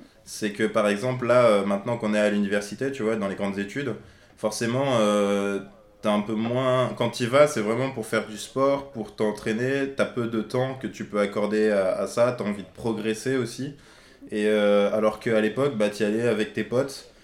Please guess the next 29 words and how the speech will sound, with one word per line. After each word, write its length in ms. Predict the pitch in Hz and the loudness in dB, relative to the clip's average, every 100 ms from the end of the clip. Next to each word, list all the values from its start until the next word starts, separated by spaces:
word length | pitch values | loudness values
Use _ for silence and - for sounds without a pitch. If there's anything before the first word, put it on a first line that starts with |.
| - - | -20 -4
t'avais 220 | 110 107 | 0 0
pas 180 | 104 120 | 4 4
de, 640 | 117 110 107 104 104 104 104 | 4 4 4 2 2 0 0
de 80 | 110 | -2
limite, 420 | 110 113 120 113 | -2 -2 -4 0
euh, 200 | 107 107 | 0 2
d'horaire, 440 | 104 110 117 135 - | 2 2 2 0 -4
tu 100 | 110 | -8
faisais 160 | 107 | -6
pas 140 | 107 107 | -2 -2
tes 140 | 110 | -2
devoirs, 260 | 107 120 123 | -2 -2 -2
tu 100 | - | -6
t'en 140 | 113 | -8
foutais, 420 | - 107 117 123 | -6 -6 -4 -2
enfin, 300 | 127 104 107 101 | -2 -2 -4 -4
c'était 260 | 107 104 | -6 -6
vraiment 300 | 101 107 123 | -2 -2 -2
beaucoup 260 | 113 110 120 | -2 -4 -6
plus, 260 | 120 117 110 | -6 0 2
euh, 260 | 104 107 | 2 0
t'étais 260 | 101 107 120 | -4 -2 -4
plus 240 | - 135 | -4 -8
décontracté, 640 | 127 131 131 123 147 - 135 | -2 -2 -2 -4 -2 0 -2
plus 160 | 135 | -2
relax 380 | 110 110 120 120 | -2 2 2 0
quand 140 | - 104 | -6 -6
t'y 120 | 107 | -4
allais. 260 | 104 123 | -4 -4